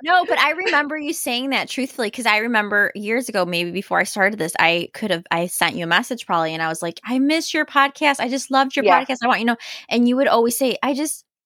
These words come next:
Speaker 1: I didn't know, I don't have anything to say right now. Maybe when I
Speaker 2: Yeah.
Speaker 1: do, I'll do it
Speaker 2: Yep.
Speaker 1: again," you know?
Speaker 2: That's exactly what I said,
Speaker 1: Yes,
Speaker 2: because that's
Speaker 1: yes.
Speaker 2: exactly how I felt. I just felt like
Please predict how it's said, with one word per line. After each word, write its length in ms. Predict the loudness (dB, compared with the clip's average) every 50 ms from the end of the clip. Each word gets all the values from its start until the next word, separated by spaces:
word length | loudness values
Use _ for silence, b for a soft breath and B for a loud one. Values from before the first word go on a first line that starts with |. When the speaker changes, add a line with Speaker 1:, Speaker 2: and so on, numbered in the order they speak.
| -12
Speaker 1:
I 160 | -10 -10 -10 -10 _
didn't 220 | -4 0 0 2 2
know, 120 | 0 0 0
I 100 | 0 0
don't 160 | 0 2 0
have 140 | 0 0 2
anything 340 | 2 2 2 2 0 0 0
to 100 | -2 -4
say 220 | -4 -2 -2 0
right 180 | 0 -2 -2 0
now. 200 | 0 0 0 0
Maybe 340 | -2 -2 -2 -2 -4 -4
when 160 | -4 0 2 2
I 80 | 2 2
Speaker 2:
Yeah. 60 | 2
Speaker 1:
do, 400 | 0 0 2 2 2 2 0 0 2
I'll 280 | 2 4 4 2 0 -2 -8 -16 -12 _
do 180 | -6 -4 -4 -4
it 80 | -6
Speaker 2:
Yep. 20 | -4
Speaker 1:
again," 500 | 0 2 2 4 4 2 2 -2 -12 -14
you 140 | -12 -8 -4
know? 320 | 0 0 0 0 -2 -2 -4
Speaker 2:
That's 160 | -2 -2 -2
exactly 460 | -2 2 4 4 4 4 0 -2 0
what 120 | 2 2
I 80 | 2 2
said, 260 | 2 2 2 4 4
Speaker 1:
Yes, 200 | 4 4 4 2
Speaker 2:
because 220 | 0 -4 -6 -4 -4
that's 180 | -4 -4 0
Speaker 1:
yes. 80 | 2 2
Speaker 2:
exactly 300 | 4 4 2 0 -4 -2 2
how 120 | 2 4
I 120 | 2 2
felt. 300 | 0 0 2 2 2 2
I 120 | -2 -4 -4
just 220 | -4 -6 -10 0
felt 220 | 2 2 2 2 0
like 320 | 0 0 0 0 -4